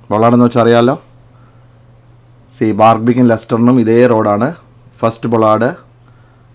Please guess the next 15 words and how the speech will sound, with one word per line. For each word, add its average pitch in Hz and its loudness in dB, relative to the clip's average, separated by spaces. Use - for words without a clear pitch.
സിഗ്നലാണ്. 110 -2
സെക്കൻഡ് 151 -2
ബൊളാഡ് 135 2
ഇവിടെ 131 0
നിൽക്കുമ്പോൾ 131 -2
സെക്കൻഡ് 143 -2
ബൊളാഡ് 120 0
നിങ്ങൾക്ക് 117 -2
എല്ലാവർക്കും 117 0
കാണാം 107 -2
മുന്നിലുള്ളത് 95 -6
അല്ലേ? 127 -2
അപ്പോൾ 120 -2
സെക്കൻഡ് 170 -2
ബൊളാഡ് 143 2